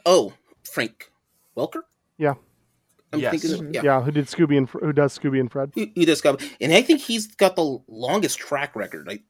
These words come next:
Speaker 1: playing Fred for, from the seventies to now.
Speaker 2: Yeah.
Speaker 1: Ish, or
Speaker 4: Oh, I w-, yeah, I was gonna say Casey Kasem did Scoo-, oh, no,
Speaker 1: No,
Speaker 4: he did
Speaker 2: Shaggy.
Speaker 4: Shaggy. Never mind.
Speaker 2: God, it was, Shaggy was so good. Matthew
Speaker 1: Mm-hmm.
Speaker 2: Lillard's is
Speaker 3: Like,
Speaker 2: also
Speaker 3: going
Speaker 2: good.
Speaker 4: So good.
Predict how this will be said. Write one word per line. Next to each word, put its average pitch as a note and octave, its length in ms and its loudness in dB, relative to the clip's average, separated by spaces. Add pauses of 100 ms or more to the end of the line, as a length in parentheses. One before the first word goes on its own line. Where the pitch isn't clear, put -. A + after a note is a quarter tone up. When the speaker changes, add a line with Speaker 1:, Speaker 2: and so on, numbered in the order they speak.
(240)
Speaker 1:
playing C3+ 320 -2
Fred A2 480 0
for, G#2+ 380 -8
from A2 180 -4
the A2 60 -10
seventies B2 420 -2
to - 140 -12
now. F#2 480 -12 (180)
Speaker 2:
Yeah. B2+ 220 -4 (500)
Speaker 1:
Ish, G#2+ 340 -8
or A#2 200 -2 (420)
Speaker 4:
Oh, A#3 160 12
I A3 40 12
w-, A#3+ 180 10
yeah, G#3+ 200 8
I F#3 40 8
was A3 160 2
gonna F#3 160 -2
say F3+ 200 0
Casey F#3+ 400 -4
Kasem E3 440 -4
did C#3+ 140 -2
Scoo-, - 360 -6
oh, A#3 120 4
no, A#3 100 4
Speaker 1:
No, E3 80 6
Speaker 4:
he - 80 -2
did D3 80 4
Speaker 2:
Shaggy. C3+ 240 4
Speaker 4:
Shaggy. C3 340 2
Never D#3 200 -4
mind. B2+ 220 -2
Speaker 2:
God, C#3 320 2
it A#2 80 -8
was, B2 160 -12
Shaggy C3 280 -4
was A2+ 120 -12
so B2 240 -10
good. B2 300 -8 (400)
Matthew E3 240 6 (220)
Speaker 1:
Mm-hmm. F3+ 260 -8
Speaker 2:
Lillard's D3 300 6
is - 60 0
Speaker 3:
Like, E4+ 100 0
Speaker 2:
also C#3+ 260 6
Speaker 3:
going F4+ 200 2
Speaker 2:
good. - 140 -8 (500)
Speaker 4:
So C#4+ 580 6
good. F#3+ 380 8